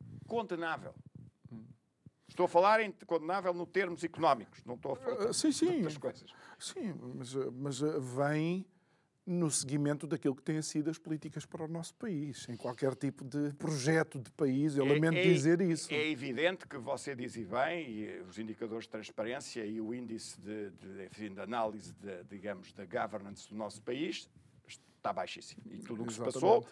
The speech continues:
Speaker 1: o que deu origem a estas eleições antecipadas, tudo, são situações,
Speaker 2: Claro.
Speaker 1: eh, pronto, bastante aborrecidas, para usar um termo muito diplomático. Agora, a solução correta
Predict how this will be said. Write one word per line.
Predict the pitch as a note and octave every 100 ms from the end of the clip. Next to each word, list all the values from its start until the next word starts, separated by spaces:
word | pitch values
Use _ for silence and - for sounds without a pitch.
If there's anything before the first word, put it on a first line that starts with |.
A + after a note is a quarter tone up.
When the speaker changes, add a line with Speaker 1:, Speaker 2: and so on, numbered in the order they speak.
| -
Speaker 1:
o | D#3+
que | -
deu | C3
origem | B2 C3 A#2 B2+ A#2+ A2+
a | -
estas | A2+ A2 A#2 A2
eleições | A#2 A#2 B2
antecipadas, | A#2 - - C3+ B2+ A#2
tudo, | F3 F3 - - -
são | - C#3+
situações, | D3 B2+ C#3 E3+ F#3+ G3 - - _ _ _ - -
Speaker 2:
Claro. | -
Speaker 1:
eh, | - A#2 A#2 A2 G2+ - - - -
pronto, | G#2 - - F#2 F2 G2 G#2
bastante | F#2+ - E3+ F3 - A2 G#2 - _
aborrecidas, | C#3+ C3+ D#3+ - B2+ - - - - -
para | D#3
usar | C#3+ E3 D#3+
um | D3
termo | D#3 E3 D3+
muito | D3
diplomático. | B2 A2 G2+ E2 - - _ - - - -
Agora, | G3 A#3 F#3+ A2 - _ _ _ _ _ _ _
a | B3
solução | - E3 C#3 - D#3 A#2 F#2 _ _ _ _ -
correta | G3 D3+ C#3 A#2 - G#3+